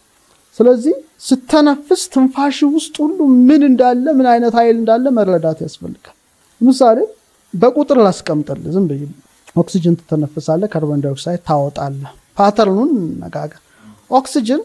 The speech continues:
ፕሮቶኑ ስምንት ነው፣ ኤሌክትሮኑ ስምንት ነው፣ ኒውትሮኑ ስምንት ነው። ስምንት ስምንት ስምንት ነው ኮዱ። ታስገባዋለህ። ካርቦን ዳይኦክሳይድ ግን ፕሮቶኑ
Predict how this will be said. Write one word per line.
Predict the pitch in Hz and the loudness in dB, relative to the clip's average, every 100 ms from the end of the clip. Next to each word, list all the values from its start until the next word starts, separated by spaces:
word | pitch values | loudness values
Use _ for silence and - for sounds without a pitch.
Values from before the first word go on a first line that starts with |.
| - _ | -10 _
ፕሮቶኑ | 247 240 220 196 | 0 2 2 0
ስምንት | - 180 156 156 | -2 0 0 0
ነው፣ | 208 320 | -2 0
ኤሌክትሮኑ | 208 190 - 175 160 | 0 -2 -2 -2 -2
ስምንት | 156 165 156 160 | -2 -4 -2 -2
ነው፣ | 240 | -2
ኒውትሮኑ | 208 170 170 160 151 | -2 -2 -2 -2 -2
ስምንት | - 143 143 139 | -6 -6 -6 -8
ነው። | 139 135 _ | -10 -12 _
ስምንት | - 160 160 240 269 | -4 0 0 0 -2
ስምንት | 160 147 208 233 | -4 -4 -4 -4
ስምንት | 175 156 165 190 | -4 0 0 0
ነው | 147 135 | -4 -8
ኮዱ። | - 151 147 - _ _ _ - | -12 -14 -14 -20 _ _ _ -4
ታስገባዋለህ። | 208 208 202 151 165 147 135 135 - _ _ _ | -4 0 0 0 -2 -2 -6 -12 -18 _ _ _
ካርቦን | - 247 269 269 | -2 0 2 4
ዳይኦክሳይድ | 269 262 - 240 226 | 2 0 0 0 0
ግን | 220 415 - - | -2 -4 -6 -2
ፕሮቶኑ | 262 262 262 | 0 2 2